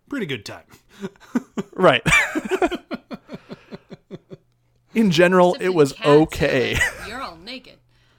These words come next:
Speaker 1: Yeah, Cats is like, "I feel like I'm seeing Taylor Swift naked right now," but
Speaker 3: Someone animated hair on her boobs.
Speaker 1: Yeah.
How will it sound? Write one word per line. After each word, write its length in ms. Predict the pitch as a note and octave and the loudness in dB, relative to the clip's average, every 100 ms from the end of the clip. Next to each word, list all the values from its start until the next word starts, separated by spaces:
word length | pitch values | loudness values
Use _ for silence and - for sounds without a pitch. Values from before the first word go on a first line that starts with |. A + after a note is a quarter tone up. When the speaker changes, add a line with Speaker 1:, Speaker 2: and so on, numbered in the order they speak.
| _ _ - | _ _ -20
Speaker 1:
Yeah, 120 | C#3 | -18
Cats 280 | - G#3+ B3+ | -12 -12 -10
is 60 | G3 | -8
like, 180 | D#3+ | -8
"I 80 | C#3 | -10
feel 180 | C#3 F4+ | -12 -10
like 80 | D#4+ | -10
I'm 80 | A#3 | -10
seeing 260 | - A3+ | -10 -10
Taylor 260 | G3 G#3+ G3 | -10 -8 -8
Swift 280 | F#3+ G3 F#3 | -6 -8 -8
naked 280 | G#3 A3+ B2+ | -12 -10 -12
right 180 | A#2 G#2+ | -12 -14
now," 200 | A2+ C3 | -14 -12
but 200 | B2 A#2+ _ _ _ _ _ _ | -14 -16 _ _ _ _ _ _
Speaker 3:
Someone 340 | - C4 C#4 | -20 -18 -16
animated 520 | A3+ B3 A#3 A3+ F#3+ - | -18 -18 -18 -18 -20 -20
hair 220 | A3+ B3+ F#3+ | -18 -16 -16
on 140 | D#3+ | -20
her 80 | E3 | -20
boobs. 500 | D#3+ D#3 D3 _ _ _ - | -20 -20 _ _ _ _ -20
Speaker 1:
Yeah. 160 | D#3 | -20